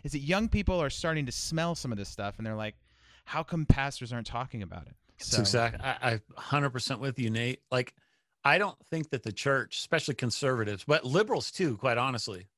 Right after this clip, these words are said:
Speaker 2: in fact, it, just as much, uh,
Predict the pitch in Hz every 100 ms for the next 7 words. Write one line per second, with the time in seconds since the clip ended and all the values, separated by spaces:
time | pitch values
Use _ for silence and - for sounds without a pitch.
0 | _ 151 185 175 143 _ _ _ _ _
1 | - 165 135 202 - 139 123 104 - -
2 | _ _ _ _ _ - 123 110